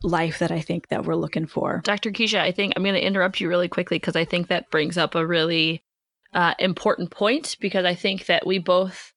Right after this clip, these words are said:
Speaker 2: engage with frequently people who have, who have these quote unquote very meaningful jobs where they do a lot of things to kind of help the community and can be burnt out. And when you talk about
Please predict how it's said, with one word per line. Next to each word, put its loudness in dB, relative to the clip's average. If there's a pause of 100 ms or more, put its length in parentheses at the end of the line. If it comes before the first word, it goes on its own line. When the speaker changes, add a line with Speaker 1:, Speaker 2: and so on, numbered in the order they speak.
Speaker 2:
engage 2
with 2
frequently 0
people 0
who 2
have, 2
who 0
have 2
these -4
quote -2
unquote -2
very 2
meaningful -2
jobs 2
where 0
they 0 (480)
do 0
a 2
lot 2
of -4
things -2
to -6
kind 0
of -2
help -2
the 0
community -2 (480)
and 2 (640)
can 2
be 2
burnt 0
out. 0
And -2
when 2
you 0
talk 0
about 2